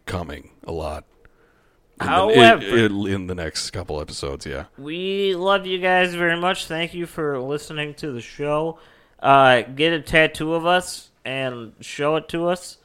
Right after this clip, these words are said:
Speaker 1: And then we'll be like, "Oh,
Speaker 2: And I'll
Speaker 1: thank
Speaker 2: match
Speaker 1: God."
Speaker 2: that tattoo, whatever your
Speaker 1: You're gonna
Speaker 2: tattoo is.
Speaker 1: match it?
Speaker 2: Yeah, I'll match it. Uh, I, I won't get it on the face, though, 'cause I, that's just not who I am,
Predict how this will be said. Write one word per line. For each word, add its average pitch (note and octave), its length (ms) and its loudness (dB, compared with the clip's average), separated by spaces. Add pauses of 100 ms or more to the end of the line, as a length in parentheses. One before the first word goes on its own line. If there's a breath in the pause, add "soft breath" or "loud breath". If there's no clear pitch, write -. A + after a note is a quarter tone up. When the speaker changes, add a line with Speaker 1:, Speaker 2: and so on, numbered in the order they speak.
(200)
Speaker 1:
And F#2+ 140 0
then G#2 160 2
we'll B2 120 6
be A2+ 140 2
like, E2+ 300 -4
"Oh, C#3 40 4
Speaker 2:
And D3+ 280 4
I'll C#3 160 2
Speaker 1:
thank C#3+ 140 -4
Speaker 2:
match C#3+ 200 10
Speaker 1:
God." B2 280 10
Speaker 2:
that C3+ 200 0
tattoo, B2 500 -2
whatever B2 360 -6
your B2+ 160 -6 (100)
Speaker 1:
You're C#3 140 8
gonna D#3 80 8
Speaker 2:
tattoo C3+ 100 6
is. B2+ 60 -2
Speaker 1:
match C3+ 360 2
it? D4+ 120 2 (400 soft breath)
Speaker 2:
Yeah, C3+ 260 6
I'll B2+ 80 4
match C#3 420 4
it. - 140 -16 (560)
Uh, C3+ 60 -2
I, C#3+ 340 6
I D3 140 0
won't E3+ 300 0
get F#3 120 4
it E3+ 60 4
on D#3+ 140 4
the A#2+ 80 -4
face, B2 400 -6
though, G#2 340 -12
'cause A#2 200 -12
I, A#2+ 100 -8
that's A#2+ 520 -4
just B2 140 -12
not A#2 180 -2
who G#2+ 120 -6
I F#2+ 120 -8
am, - 240 -14